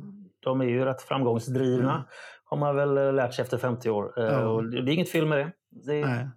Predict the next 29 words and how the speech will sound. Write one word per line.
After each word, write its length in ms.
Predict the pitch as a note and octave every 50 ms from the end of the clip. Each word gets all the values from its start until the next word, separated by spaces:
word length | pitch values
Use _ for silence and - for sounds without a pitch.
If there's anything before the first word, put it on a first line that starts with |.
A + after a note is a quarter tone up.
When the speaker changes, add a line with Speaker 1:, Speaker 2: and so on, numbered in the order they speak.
| _ _
Speaker 1:
ja. 220 | - C#3+ C3+ D3+ F3+ _ _ _ _ _ _ _ _
Speaker 2:
Men, 320 | - F3 F3+ F3+ F3+ F3 F3+
men 300 | F#3 F3+ F3+ F3+ F3+ E3+
vad 140 | E3+ E3+
tycker 320 | - - F3+ F3+ F3+ F3 E3
ni? 180 | F3 F#3 F#3
Är 100 | E3+ D#3+
ni, 420 | D#3+ D#3+ D#3+ E3 D#3+ D#3 D#3 D#3 D#3+ D#3
tycker 260 | - E3 D#3+ - -
ni 60 | D3+
att 120 | D3+ C#3 -
det 80 | D#3
är 40 | D#3
bra 420 | C#3+ C#3 C#3+ D#3 F#3+ G#3 G3+ F#3+ F3
att 120 | E3+ -
Kiss 280 | - - C#3 B2+ - -
slutar 680 | - C3 C3 B2 A#2 - - - E3 E3+ D#3 C3+ A2+ - - _ _ _ _ _ _ _ _ _ _ _ _ _ _ _ _
helt 240 | D3 B2+ A2+ - C#3+
och 60 | B2+
hållet 320 | A#2+ A#2+ A#2+ A#2+ A#2+ A#2+
där? 120 | - B2+ B2+
Att 180 | B2+ B2 -
det, 320 | - C3+ C3+ C3+ C3+ C3 A#2+ - _ _ _
att 140 | - -
det 60 | - D3
är 40 |
slut 360 | C#3 - - D#3 E3 D#3+ D#3 -
den 120 | F#3+ E3+
tredje? 480 | - - A#2+ A#2+ A#2+ A#2+ C3 C3+ C#3